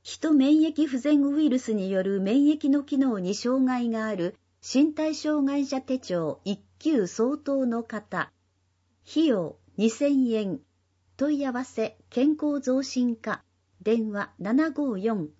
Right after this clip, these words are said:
六零三一。費用免除制度について。対象は、生活保護世帯、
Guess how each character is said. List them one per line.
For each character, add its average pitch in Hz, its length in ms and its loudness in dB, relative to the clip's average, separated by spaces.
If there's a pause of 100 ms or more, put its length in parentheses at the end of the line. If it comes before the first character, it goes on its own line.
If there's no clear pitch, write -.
(120)
六 330 300 -4
零 262 220 0
三 233 340 -4
一。 208 480 -8 (1200)
費 320 200 0
用 190 260 0
免 254 320 0
除 320 120 -4
制 294 240 -2
度 190 120 -4
に 180 160 -4
つ 220 160 -6
い 196 120 -2
て。 - 280 -8 (880)
対 269 220 -4
象 277 320 -4
は、 233 220 -6 (180)
生 302 320 0
活 320 300 -6
保 269 140 -2
護 285 120 -2
世 262 280 -4
帯、 156 300 -10